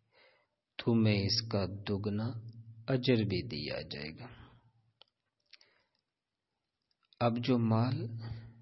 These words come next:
अल्लाह सुब्हानहू व तआला ने हमें अता किया, अपनी नेमत अता की,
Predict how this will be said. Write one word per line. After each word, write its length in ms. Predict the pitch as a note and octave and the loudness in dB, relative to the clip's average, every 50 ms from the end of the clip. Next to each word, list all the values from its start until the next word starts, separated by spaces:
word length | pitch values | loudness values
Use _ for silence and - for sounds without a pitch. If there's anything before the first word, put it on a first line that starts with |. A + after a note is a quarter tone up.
| - - - - - - - _ _ _ _ _ _ - - - - _ _ _ _ _ _ _ _ _ _ - | -20 -20 -20 -20 -20 -20 -20 _ _ _ _ _ _ -20 -20 -20 -20 _ _ _ _ _ _ _ _ _ _ 0
अल्लाह 360 | A2+ G#2+ G#2 G#2 A2 A2 A2+ | 2 2 4 4 6 6 6
सुब्हानहू 580 | - A#2 B2 A2+ A#2 - - A#2 A#2 A#2 A2+ G#2+ | 4 2 0 -2 -2 -2 -2 0 2 2 2 2
व 100 | G#2 G2+ | 2 2
तआला 440 | - - F2+ F2 F#2 F#2+ G2 G2 | 2 2 2 2 2 2 2 0
ने 140 | G2 F#2+ F#2+ | 0 0 -2
हमें 380 | A2+ A2+ G#2 F#2 F#2 E2+ E2 - | -2 -2 -2 -2 -2 -4 -4 -4
अता 420 | - - - - - F2 E2+ F2 | -6 -6 -6 -4 -2 -2 -2 -2
किया, 440 | - - - A#2+ D#3+ - G2 F2+ F2+ | -4 -6 -6 -6 -4 -2 -2 -2 -2
अपनी 280 | F#2+ - - G#2+ G2+ F#2+ | -2 -2 -2 -2 -2 -2
नेमत 480 | F#2+ G2 G#2 G#2+ G#2 G2 F#2+ G2+ - | -2 -2 -2 -2 -2 -2 -4 -4 -6
अता 320 | - - - - - - - | -8 -8 -8 -8 -8 -8 -10
की, 300 | - - - - - | -10 -14 -14 -14 -16